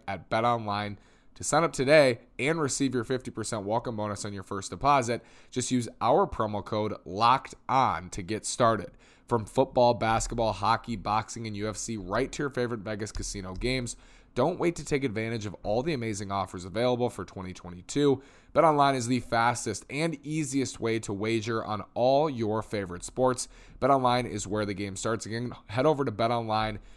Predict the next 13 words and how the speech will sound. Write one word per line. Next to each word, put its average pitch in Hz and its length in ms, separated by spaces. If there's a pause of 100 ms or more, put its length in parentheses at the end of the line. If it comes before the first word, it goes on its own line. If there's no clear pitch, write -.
(120)
to 123 100
receive 120 300
your 117 100
fifty 139 520
percent 143 420
welcome 113 320
bonus 113 320
on 110 80
your 101 80
first 107 260
deposit. 104 480
Just 117 240
use 117 220